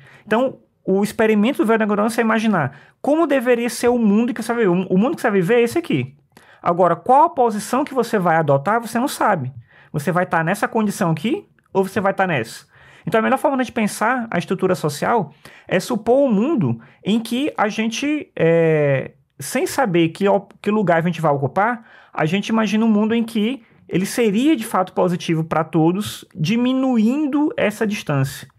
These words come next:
Essa distância aqui é que é o problema. Essa distância entre a riqueza e a pobreza é o problema. Se eu for escolher o mundo que eu vou viver e eu puder escolher quem eu vou ser, talvez eu escolha, "Ah, eu quero ser muito rico, eu quero ter acesso a todos os bens, eu quero nascer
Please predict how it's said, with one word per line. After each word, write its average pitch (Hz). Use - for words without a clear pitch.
Essa 262
distância 185
aqui 156
é 233
que 247
é -
o 233
problema. 160
Essa 165
distância 202
entre 185
a -
riqueza 170
e -
a -
pobreza 170
é -
o -
problema. 202
Se 302
eu 202
for 240
escolher 240
o 262
mundo 247
que 262
eu 226
vou 233
viver 165
e 170
eu 202
puder 202
escolher 185
quem 214
eu 226
vou 156
ser, 240
talvez 233
eu 254
escolha, 285
"Ah, 175
eu 151
quero 165
ser 185
muito 214
rico, 196
eu 151
quero 165
ter 170
acesso 160
a 160
todos 165
os 208
bens, 170
eu 151
quero 156
nascer 151